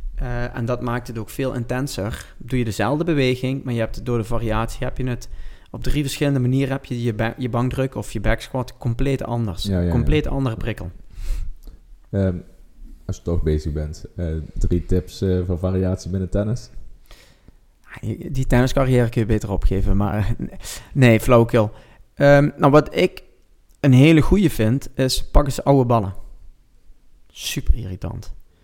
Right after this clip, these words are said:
Speaker 1: Gewoon een, een lekke bal. Tennis is met lekke ballen. Dan moet je opeens veel beter bewegen, meer door de knieën.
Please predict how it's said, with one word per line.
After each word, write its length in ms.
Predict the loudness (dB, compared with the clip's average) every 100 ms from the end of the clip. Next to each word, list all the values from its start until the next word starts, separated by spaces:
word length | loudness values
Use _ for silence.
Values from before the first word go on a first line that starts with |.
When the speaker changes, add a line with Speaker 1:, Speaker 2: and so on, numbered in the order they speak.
| _ _ _
Speaker 1:
Gewoon 220 | -2 0
een, 80 | 2
een 120 | 2
lekke 240 | 0 -2 -2
bal. 300 | -2 -2 -6 -12 -8
Tennis 280 | -4 -2 -2
is 140 | -2
met 140 | -4 -2
lekke 280 | -2 -2 -2
ballen. 300 | -2 -2 -4
Dan 160 | -2 0
moet 160 | 0
je 60 | -2
opeens 260 | -2 -2
veel 340 | -2 -2 -2 2
beter 300 | 4 2 2
bewegen, 560 | 2 2 0 0 -4 -2
meer 300 | 0 0 0
door 100 | -2
de 60 |
knieën. 500 | 0 0 2 2 0